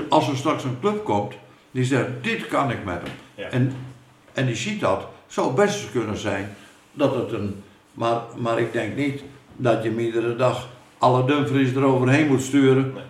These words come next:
Speaker 1: want het wordt nooit geen tweede Dumfries.
Speaker 2: Duidelijk. Foppe, vraag van luisteraar Brian Wouters.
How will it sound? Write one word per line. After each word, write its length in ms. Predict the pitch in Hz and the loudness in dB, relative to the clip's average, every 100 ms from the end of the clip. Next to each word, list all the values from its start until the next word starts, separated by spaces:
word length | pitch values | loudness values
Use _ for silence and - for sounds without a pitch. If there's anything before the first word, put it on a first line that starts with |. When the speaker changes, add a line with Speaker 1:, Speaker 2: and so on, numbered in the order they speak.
| - | -10
Speaker 1:
want 320 | - 123 123 - - | 0 0 0 -6 -4
het 140 | 131 | 0
wordt 220 | 131 127 | 2 2
nooit 260 | 147 151 160 | 4 2 2
geen 200 | 160 151 | 2 2
tweede 360 | 147 156 147 135 | 2 2 2 2
Dumfries. 500 | 113 90 82 - - - - _ _ _ _ _ | 0 -2 -8 -10 -18 -20 -20 _ _ _ _ _
Speaker 2:
Duidelijk. 560 | - 120 120 131 - - - _ | -4 -2 2 0 0 -10 -18 _
Foppe, 340 | - 208 175 127 120 - | -8 -2 0 0 -6 -16
vraag 260 | - 127 123 | -12 -10 -8
van 100 | 120 | -8
luisteraar 380 | 120 120 120 104 | -8 -6 -6 -4
Brian 320 | 120 123 117 | -2 -2 2
Wouters. 600 | 143 151 135 135 - | 2 2 0 -2 -6